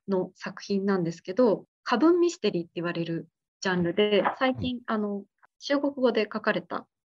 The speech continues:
Speaker 2: うん。
Speaker 1: 過文ミステリーというのが割と人気なんですけれど、
Speaker 2: はい。
Speaker 1: その中でも、台北プライベートアイは大変今年一押しの作品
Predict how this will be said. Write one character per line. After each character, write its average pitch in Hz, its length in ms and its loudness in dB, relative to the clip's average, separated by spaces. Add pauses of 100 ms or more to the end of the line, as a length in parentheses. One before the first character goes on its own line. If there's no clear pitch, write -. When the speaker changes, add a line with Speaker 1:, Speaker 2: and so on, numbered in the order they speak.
(140)
Speaker 2:
う 123 60 2
ん。 - 140 -2
Speaker 1:
過 - 140 -10
文 202 380 -2
ミ 220 80 -2
ス 214 100 -14
テ 175 120 -4
リ 160 140 -6
ー - 20 -18
と 196 120 0
い 220 80 4
う 220 40 2
の 185 120 0
が 196 280 0 (120)
割 196 200 0
と 196 300 -2 (100)
人 208 160 -6 (100)
気 196 100 -12
な 202 120 -2
ん 180 40 -4
で 165 60 -6
す 160 100 -14
け 165 100 -20
れ 160 100 -16
ど、 202 140 -18
Speaker 2:
は 170 40 -18 (320)
い。 - 40 6
Speaker 1:
そ 302 60 8
の 330 80 6
中 330 240 4
で 170 100 -2
も、 185 340 -2 (560)
台 208 220 0
北 202 200 2
プ 202 120 -6
ラ 202 140 2
イ 196 80 0
ベ 196 180 -2
ー 190 80 -12
ト 196 120 -2
ア 190 80 0
イ 165 80 0
は 185 320 0 (640)
大 185 160 -4
変 185 340 -4 (140)
今 - 260 -12
年 220 460 -2 (560)
一 - 260 -4
押 202 120 2
し 208 100 0
の 190 280 0
作 - 320 -12
品 185 280 -4